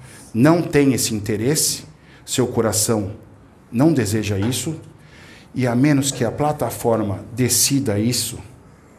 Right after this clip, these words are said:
e arque com as consequências, porque todo o trabalho que não for realizado é karma. Se veio com um propósito, se Deus colocou aqui,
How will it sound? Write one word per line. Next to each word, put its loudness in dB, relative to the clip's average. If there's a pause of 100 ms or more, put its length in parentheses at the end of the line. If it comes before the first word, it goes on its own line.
(840)
e 2
arque 0
com -6
as -4
consequências, -4
porque -2
todo 2
o 0
trabalho -2
que -10
não -4
for -6
realizado 0
é -4
karma. -8 (2500)
Se 2
veio 0
com -2
um 0
propósito, 0
se -4
Deus 2
colocou 0
aqui, 2